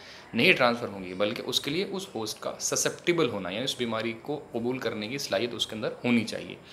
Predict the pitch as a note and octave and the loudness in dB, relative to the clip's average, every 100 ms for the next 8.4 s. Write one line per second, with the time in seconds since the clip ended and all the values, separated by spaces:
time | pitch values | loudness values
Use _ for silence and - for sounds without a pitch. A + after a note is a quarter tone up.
0 | - - - D3 - E3+ E3 D3+ D3+ A2+ | -14 -14 -10 -6 -2 2 4 4 4 6
1 | A#2+ B2 A#2+ A#2 A#2 B2+ B2+ B2 B2+ B2 | 6 4 2 -2 -2 -4 -4 -4 -4 -4
2 | A#2+ - - - - - - - - - | -4 -8 -20 -20 -20 -20 -20 -20 -20 -12
3 | - A2 C3 D3+ A2+ F#2+ E2+ G2 G#2 A2+ | 6 10 10 8 4 2 -4 -6 -4 -4
4 | A#2 C3 C3 B2+ A#2 A#2 C#3+ C#3+ - B2+ | -4 -2 -2 -2 -4 -2 0 0 0 0
5 | B2 A#2+ A2 G2 A#2 - - C#3 D#3 - | 2 0 -2 -4 -8 -10 -2 4 4 2
6 | - G#2 - - - - - - C#3 - | -2 -4 -6 -14 -16 -18 0 4 4 4
7 | F3 F3 D3 B2 - C#3 D3+ A#2 G2+ G2+ | 2 2 0 0 0 2 2 2 2 2
8 | F#2+ A2 G3 | 2 0 -4